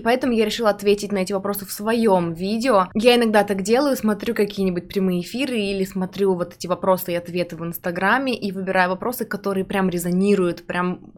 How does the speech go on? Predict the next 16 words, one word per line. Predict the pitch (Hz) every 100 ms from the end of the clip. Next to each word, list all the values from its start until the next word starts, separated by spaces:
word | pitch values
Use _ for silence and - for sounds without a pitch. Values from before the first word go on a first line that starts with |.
| -
на | 185
которые | 180 180 175
мне | 170 160
хочется | 143 - 220 220 - 170
ответить. | - 180 208 226 214 - - -
И | 220
я | 220
отвечаю | 220 202 196 202 202
на |
них | 180 175
либо | 190 190 175
в | -
своих | - 180 175 175
постах | 185 - 165 170
в | 170
Instagram, | 165 180 180 240 302